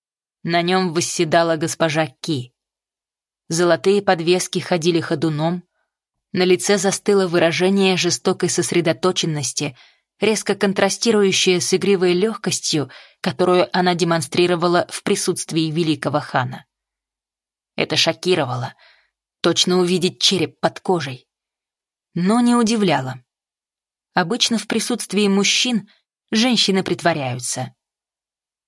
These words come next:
Баосяну вспомнилась мадам Джан и ее непроницаемый фасад. Даже любимая куртизанка Ваньяне, с которой он был довольно близок,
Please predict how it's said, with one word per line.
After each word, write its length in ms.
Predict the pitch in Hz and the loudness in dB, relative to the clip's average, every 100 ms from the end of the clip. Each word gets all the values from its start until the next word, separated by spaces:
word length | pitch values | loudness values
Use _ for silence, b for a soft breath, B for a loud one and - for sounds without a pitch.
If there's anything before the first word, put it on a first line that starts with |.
| _ _ | _ _
Баосяну 640 | - 139 156 151 - 180 208 | -6 0 0 0 0 0 -2
вспомнилась 720 | 190 - 190 196 196 190 - | -6 -4 0 0 0 0 -2
мадам 420 | 175 175 180 170 | -2 0 0 0
Джан 540 | 151 180 202 175 180 - _ | 0 2 2 0 -10 -20 _
и 80 | 190 | -2
ее 360 | 185 190 180 214 | 0 0 0 0
непроницаемый 960 | 208 196 185 190 190 196 190 180 180 | 0 0 0 -2 0 0 2 0 -2
фасад. 680 | - 185 - - 151 - - _ _ _ _ _ _ _ _ _ - | -2 -2 -2 -4 -6 -6 -20 _ _ _ _ _ _ _ _ _ -4
Даже 320 | 175 180 202 | -2 0 0
любимая 520 | 208 190 214 214 208 | 0 2 2 2 2
куртизанка 680 | 202 190 226 202 233 208 208 | -2 -2 -2 2 0 0 0
Ваньяне, 720 | 190 220 208 196 151 135 127 B B B | 0 0 0 0 -2 -6 -12 B B B
с 120 | - | -4
которой 460 | 180 - 180 180 - | -4 0 0 0 -2
он 180 | 185 175 | -2 2
был 180 | 185 | 2
довольно 460 | 175 180 180 180 175 | 2 0 2 0 0
близок, 560 | 160 208 226 156 - | -2 -2 -2 -4 -8